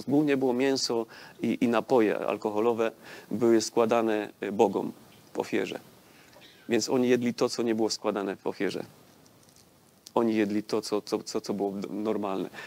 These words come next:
żeby nie kalać się, żeby nie grzeszyć. I wiecie, to obejście było możliwe dzięki przychylności Bożej. To, żeśmy sobie powiedzieli, że Bóg przychylił się, zobacząc, widząc pragnienie ich serc. Amen?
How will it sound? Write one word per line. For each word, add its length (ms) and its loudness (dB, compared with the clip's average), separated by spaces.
żeby 300 4
nie 140 2
kalać 360 0
się, 180 -8
żeby 220 -4
nie 140 -2
grzeszyć. 440 -6
I 80 4
wiecie, 260 8
to 200 6
obejście 720 6
było 400 6
możliwe 520 4
dzięki 540 2
przychylności 800 -2
Bożej. 320 0
To, 100 0
żeśmy 240 0
sobie 240 2
powiedzieli, 640 4
że 160 6
Bóg 320 8
przychylił 520 4
się, 200 4
zobacząc, 520 4
widząc 480 2
pragnienie 500 4
ich 160 -2
serc. 440 -2
Amen? 360 0